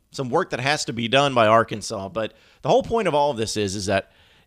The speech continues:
i-, it's gonna be okay. They're gonna make postseason play. And who knows? Maybe if they may even ru-, make a run in the N I T, I wouldn't put it past them. But either way, it's just there was too many ups and downs.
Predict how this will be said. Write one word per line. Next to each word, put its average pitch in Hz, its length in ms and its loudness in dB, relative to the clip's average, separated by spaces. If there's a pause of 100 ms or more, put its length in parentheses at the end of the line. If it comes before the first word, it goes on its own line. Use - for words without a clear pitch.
i-, - 100 -8
it's - 220 -4
gonna 190 180 2
be 160 160 4
okay. 123 540 4
They're 113 120 -2
gonna 156 140 2
make 151 160 -4
postseason 127 600 -6
play. 117 300 -4
And 117 80 -10
who 202 100 -6
knows? 226 200 -2
Maybe 180 240 -2
if 180 80 -6
they 180 120 -8
may 180 180 -6
even 165 160 -8
ru-, 175 200 -4
make 147 200 -4
a 165 40 -6
run 160 200 -2
in 165 80 -4
the 170 160 -2
N 165 80 0
I 160 120 -2
T, 170 400 -10 (320)
I 135 100 -2
wouldn't 147 260 0
put 170 100 0
it 156 80 -4
past 160 340 -2
them. - 160 -18 (640)
But 127 400 0
either 196 280 -4
way, 143 380 2 (600)
it's - 180 -4
just - 260 -2
there 143 120 0
was 123 140 -4
too 165 100 -6
many 170 180 -2
ups - 220 -2
and 120 100 -4
downs. 170 480 0